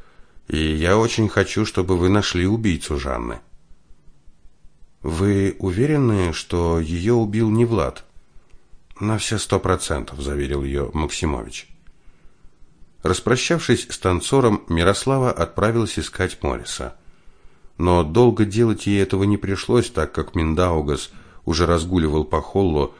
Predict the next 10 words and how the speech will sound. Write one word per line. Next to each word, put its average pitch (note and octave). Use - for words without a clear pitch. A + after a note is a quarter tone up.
любуясь E2+
развешанными D#2+
на D#2
его D#2
стенах E2
фотографиями D#2
Ромео E2
в -
сценических D#2
костюмах. -